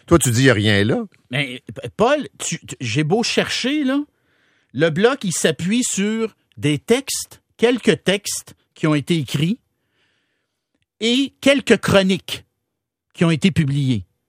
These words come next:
Speaker 2: Mais je veux dire, des preuves, là, mettons une citation de Al Gabra, là, entre guillemets, qui dit, « Moi, la charia, je trouve que c'est une bonne idée. »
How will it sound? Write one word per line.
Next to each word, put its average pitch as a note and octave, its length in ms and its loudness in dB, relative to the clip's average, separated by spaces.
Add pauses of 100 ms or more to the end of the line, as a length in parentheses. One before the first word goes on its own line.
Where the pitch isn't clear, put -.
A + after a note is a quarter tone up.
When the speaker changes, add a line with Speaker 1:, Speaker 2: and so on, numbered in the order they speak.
(540)
Speaker 2:
Mais D3 120 0
je C#3+ 100 0
veux F3+ 60 2
dire, F#3+ 240 0
des D3+ 260 0
preuves, B3 440 0
là, F3+ 300 0 (960)
mettons A#3+ 380 0
une F3+ 180 2
citation B3+ 960 0
de D#3 160 2
Al F3+ 200 2
Gabra, E3 500 2
là, D#3+ 200 0
entre G#3+ 360 2
guillemets, E3 420 0
qui D#3 180 -2
dit, « C3+ 240 -2
Moi, F#3+ 220 0
la G3 100 2
charia, E3 400 2
je - 100 -6
trouve G3+ 200 0
que - 100 -8
c'est F3 60 2
une D3+ 100 2
bonne D3+ 180 4
idée. » D3+ 320 2